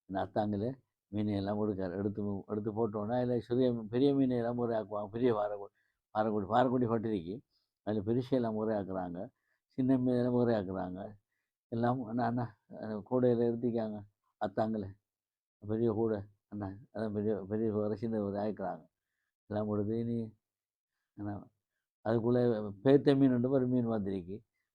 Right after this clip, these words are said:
அதெல்லாம் கடலுக்குரிய மீன்கள். பாருங்க, கடலுக்குள்ளைக்கு பேக்குகளும் இதுக்குள்ள வந்து, மலைக்குள்ள வந்து பட்டிருக்கு. அதையும் வழி எறிகிறாங்க. அப்ப மனுஷனுக்கு கடல்ல பே-, இந்த, இந்த கழிவுகளை எல்லாம், என்ன, பிளாஸ்டிக் பொருட்களை போடக்கூடாது.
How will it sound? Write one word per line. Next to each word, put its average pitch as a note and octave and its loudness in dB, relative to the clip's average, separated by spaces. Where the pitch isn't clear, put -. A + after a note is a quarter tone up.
அதெல்லாம் A2 -2
கடலுக்குரிய A2 0
மீன்கள். F2+ -4
பாருங்க, C#3 4
கடலுக்குள்ளைக்கு C#3 4
பேக்குகளும் D#3 6
இதுக்குள்ள C#3+ 6
வந்து, C#3 4
மலைக்குள்ள C3 2
வந்து C3+ 0
பட்டிருக்கு. A#2 -6
அதையும் D3 6
வழி C#3 8
எறிகிறாங்க. B2 4
அப்ப G#2 -6
மனுஷனுக்கு B2+ 0
கடல்ல B2 0
பே-, A#2+ 2
இந்த, A2 -4
இந்த G#2+ -4
கழிவுகளை B2+ 6
எல்லாம், A2+ 0
என்ன, A#2+ 0
பிளாஸ்டிக் A2+ 0
பொருட்களை A#2 0
போடக்கூடாது. A2 0